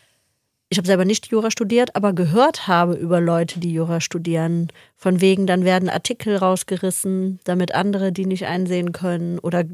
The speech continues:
geschwärzt. Also da wurde sehr viel Sabotage unter den Studenten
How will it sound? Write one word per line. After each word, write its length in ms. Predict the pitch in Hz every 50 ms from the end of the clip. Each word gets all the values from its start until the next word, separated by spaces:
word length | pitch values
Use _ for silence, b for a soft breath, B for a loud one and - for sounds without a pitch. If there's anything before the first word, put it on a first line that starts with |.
| - -
geschwärzt. 1080 | 170 156 - - - 170 165 190 196 208 208 202 202 202 - - - - - - - _ _ _ _ _ _ -
Also 320 | - - 175 170 170 180 175
da 180 | 175 175 175
wurde 220 | 175 185 185 185 185
sehr 320 | 160 170 202 208 220 226
viel 440 | - - - 220 220 220 214 220 220 b b b b b b b b b
Sabotage 880 | - 185 208 196 190 196 202 - - - 208 208 208 214 202 170 196 190
unter 240 | - - 196 190 202
den 160 | 180 190 185
Studenten 800 | 175 - - 180 170 196 202 208 220 - _ - 160 151 156 160